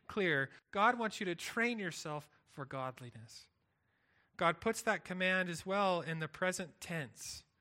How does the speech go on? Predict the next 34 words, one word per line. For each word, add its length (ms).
Be 140
training 440
yourself 440
for 160
godliness, 600
conveying 560
the 160
ongoing, 640
recurring, 720
repetitive 640
nature 460
of 140
your 140
responsibility 840
to 60
do 200
that 200
very 240
thing. 320
What 120
God 220
is 160
commanding, 460
we 80
might 240
think 180
of 200
as 140
something 400
that 140
is 260
routine, 840
repetitive, 840
an 80